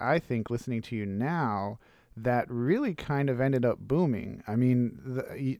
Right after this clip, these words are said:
The Voice I love the voice in the ba-, I,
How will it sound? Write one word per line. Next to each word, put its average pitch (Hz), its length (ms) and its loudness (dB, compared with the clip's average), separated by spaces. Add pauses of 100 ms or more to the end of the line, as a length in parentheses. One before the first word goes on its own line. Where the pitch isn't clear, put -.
The 120 220 -4
Voice 160 480 2 (480)
I 120 240 2 (180)
love 123 280 4
the 113 80 0
voice 110 420 0
in 117 60 0
the 110 60 -2
ba-, - 160 -2
I, 139 160 4